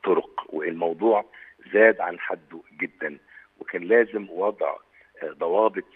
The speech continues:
وأسس عشان نقدر نكمل في المستقبل. وللأسف إن في ناس يعني ما فهمتش القرار و-، وافتكرت إنه المنع ده منع تعسفي،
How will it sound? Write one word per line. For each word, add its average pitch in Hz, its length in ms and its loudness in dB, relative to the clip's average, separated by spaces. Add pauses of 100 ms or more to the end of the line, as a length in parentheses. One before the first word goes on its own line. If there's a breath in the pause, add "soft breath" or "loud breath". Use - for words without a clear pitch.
(100)
وأسس 92 540 -10 (460 soft breath)
عشان 90 380 -6 (120)
نقدر 95 340 -6
نكمل 85 440 -4
في - 120 -14
المستقبل. 76 580 -8 (500 soft breath)
وللأسف 104 720 -2
إن 110 120 -8
في 135 140 -12
ناس 127 220 2 (460 soft breath)
يعني 87 360 -6 (140)
ما 92 160 -6
فهمتش 110 480 -2
القرار 95 580 2 (440 soft breath)
و-، 90 340 -10
وافتكرت 110 500 -4 (160)
إنه 92 440 -8 (320 soft breath)
المنع 95 460 0
ده 101 280 0
منع 95 360 -6
تعسفي، - 600 -10